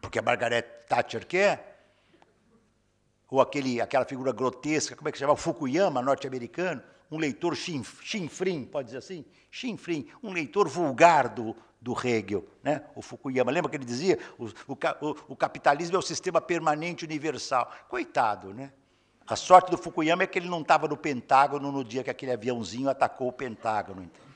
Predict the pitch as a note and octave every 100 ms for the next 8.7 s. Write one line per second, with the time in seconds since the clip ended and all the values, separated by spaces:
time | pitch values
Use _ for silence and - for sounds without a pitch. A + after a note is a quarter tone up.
0 | _ _ - - _ _ _ _ _ _
1 | _ _ F4 - A#4+ D#4+ A3 F3+ F3 E3
2 | F3+ E3+ G#3+ F3+ E3 - D3 C#3+ G#3 F3+
3 | E3 D#3+ - D3 C#3+ D3 D#3 F3+ D#3 E3+
4 | D3+ D3+ C3 D#3 D3+ D3 D#3 - C#3+ C#3
5 | D#3 E3 D#3+ D#3+ D#3 D3 E3+ E3 E3 E3+
6 | D3+ C3 A2 G#2+ G#2 - _ _ _ _
7 | _ _ _ _ _ D3+ E3 E3 F3+ F3
8 | F3+ - D3 C#3 C3 A#2 G#2+